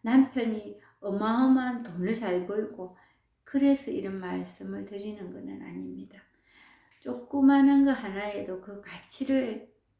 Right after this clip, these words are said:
그 가치에 감사할 수 있고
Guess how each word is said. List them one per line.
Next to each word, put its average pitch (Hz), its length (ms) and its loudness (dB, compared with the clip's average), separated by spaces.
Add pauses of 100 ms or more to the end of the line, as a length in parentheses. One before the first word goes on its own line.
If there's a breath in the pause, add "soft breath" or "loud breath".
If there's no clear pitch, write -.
(680)
그 233 220 -4
가치에 233 540 -6
감사할 190 560 -2
수 - 200 -12
있고 - 500 -18